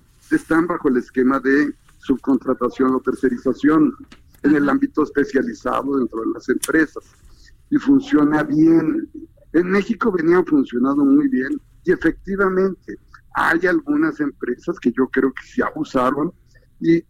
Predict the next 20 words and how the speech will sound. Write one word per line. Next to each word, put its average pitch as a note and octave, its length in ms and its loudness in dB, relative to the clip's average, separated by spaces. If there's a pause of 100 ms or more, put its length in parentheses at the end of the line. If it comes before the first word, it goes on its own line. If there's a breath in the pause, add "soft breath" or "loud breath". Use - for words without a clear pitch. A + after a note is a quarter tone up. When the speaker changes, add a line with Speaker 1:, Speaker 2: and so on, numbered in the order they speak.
(140)
Speaker 1:
no F3 200 2
fue G3+ 240 -2
por F3 200 0
el C#3 120 2
lado D#3+ 280 0
de D3+ 100 0
los C#3+ 180 0
laboralistas, C#3+ 680 -4
más D3+ 220 0
bien E3+ 260 0 (460 soft breath)
el D3+ 200 2
ámbito, F3+ 720 -4 (120)
los D3+ 220 -2
fiscalistas F#3 920 -2
fueron F#3 380 2
los C#3 320 -2
que C3+ 200 2 (380)
de D3 100 4
alguna F3 400 0
manera E3+ 380 2